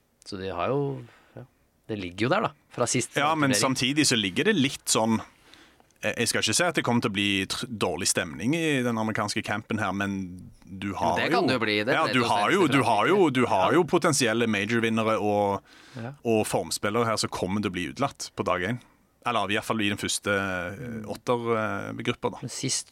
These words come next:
Speaker 1: Ryder Cup så starta de Thomas Speed ut først. Johnson Morikawa, Kepka Berger og Cantley Schauffele.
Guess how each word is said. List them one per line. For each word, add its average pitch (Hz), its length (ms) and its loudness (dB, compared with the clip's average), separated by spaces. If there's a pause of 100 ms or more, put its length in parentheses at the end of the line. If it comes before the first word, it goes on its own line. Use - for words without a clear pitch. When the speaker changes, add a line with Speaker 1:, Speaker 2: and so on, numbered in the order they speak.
Speaker 1:
Ryder 110 280 0
Cup 147 180 -2
så 139 180 -6
starta 92 420 -2
de 104 140 0
Thomas 98 360 -4
Speed - 280 -4 (960)
ut 110 160 -10
først. - 400 -4 (1200)
Johnson 104 440 -4
Morikawa, 104 580 -2 (560)
Kepka - 400 -6
Berger 98 500 0 (720)
og 107 160 -14
Cantley 90 380 -6
Schauffele. 85 380 -6